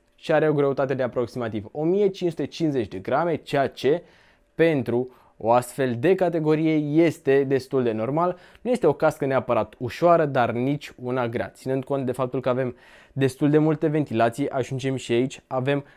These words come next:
destul de multe feature-uri și la interior la care ajungem imediat și mai ales această vizieră extrem de interesantă cu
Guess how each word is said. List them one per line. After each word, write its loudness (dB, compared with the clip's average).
destul -2
de 2
multe 2
feature-uri 0
și -8
la 2
interior 0
la 2
care 2
ajungem -2
imediat 0
și -8
mai 0
ales 0
această -6
vizieră 0
extrem -4
de -2
interesantă -4
cu -6